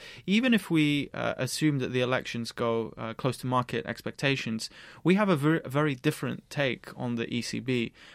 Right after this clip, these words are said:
And while there is a common assumption that if the E C B was to taper and reduce its balance sheet, that would be bullish for the euro, uh, we actually think that would be negative. We think the, the impact will be the opposite of what,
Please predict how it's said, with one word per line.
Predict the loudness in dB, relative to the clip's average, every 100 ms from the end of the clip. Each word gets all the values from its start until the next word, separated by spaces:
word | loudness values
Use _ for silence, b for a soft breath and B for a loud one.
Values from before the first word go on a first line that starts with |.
| B
And | -2 2
while | 2
there | 4 2
is | 2
a | 0 -2
common | -2 0 0
assumption | 0 -2 -2 -4 -4
that | -4
if | -6 -8
the | -6
E | -6
C | -6
B | -6 -6
was | -4 -8 -10
to | -6
taper | 2 2 4 2
and | 0 -2
reduce | -4 -6 -8 -8
its | -8
balance | -4 -2 -2
sheet, | -6 -6 -10 -14 B B B
that | 2 2
would | -2
be | -2
bullish | 4 4 4
for | 0 -6
the |
euro, | -4 -2 0 0 -4 B B B
uh, | -2 2
we | 4
actually | 2 0
think | -4 -4
that | -4 -4
would | -4
be | -2
negative. | -2 -2 -4 -6 -8
We | -10
think | -10 -8 -6
the, | -6 -6 -6
the | -6 -2
impact | -4 -2 -4 -6 -14 -8
will | -6
be | -4 -4 -4
the | 0
opposite | 0 0 -4 -6
of | -6 -8
what, | -4 -4